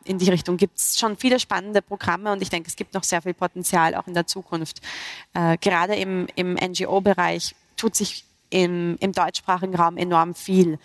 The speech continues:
ähm, viel mehr fast als in, in Großbritannien, ehrlich gesagt. Es gibt so viele Initiativen, die wirklich Positives bewirken, dass ich da eigentlich viel, viel Hoffnung habe.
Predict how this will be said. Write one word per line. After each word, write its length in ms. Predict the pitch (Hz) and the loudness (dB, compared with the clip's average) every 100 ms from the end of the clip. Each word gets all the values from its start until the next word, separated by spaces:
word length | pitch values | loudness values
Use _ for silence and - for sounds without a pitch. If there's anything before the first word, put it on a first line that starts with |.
| - - - | -18 -14 -2
ähm, 220 | 165 170 | 0 0
viel 220 | - 269 | 0 2
mehr 240 | 220 202 233 | 4 2 2
fast 260 | 180 - | -2 0
als 140 | - 175 | -2 -2
in, 100 | 175 - | -4 -6
in 320 | 175 175 175 | -4 -2 -4
Großbritannien, 840 | - 190 - 202 185 180 185 151 - | -4 -4 -2 -2 0 0 0 -2 -2
ehrlich 280 | - 160 | -4 -4
gesagt. 300 | - - 165 | -2 -4 -4
Es 80 | - | -8
gibt 120 | - - | -6 -4
so 120 | 185 | -2
viele 180 | 214 185 | 2 0
Initiativen, 800 | 185 185 185 - 220 202 190 185 - - - - - | 0 0 -2 -2 -2 2 0 -2 -6 -12 -14 -16 0
die 380 | 196 185 185 - | 6 8 8 4
wirklich 380 | 170 185 190 180 | -2 -4 -4 -6
Positives 560 | - 190 185 196 175 170 | 0 2 2 0 0 0
bewirken, 720 | 185 185 185 - 170 165 - - | 2 4 4 0 -10 -8 -8 -4
dass 180 | 180 | -2
ich 140 | 160 - | -2 -2
da 220 | 170 170 | 0 0
eigentlich 340 | - 170 165 | -2 -6 -10
viel, 280 | - 175 170 - | -4 -2 -2 -4
viel 180 | 185 | 0
Hoffnung 360 | 170 - - 160 | 2 0 -4 -6
habe. 140 | 165 | -6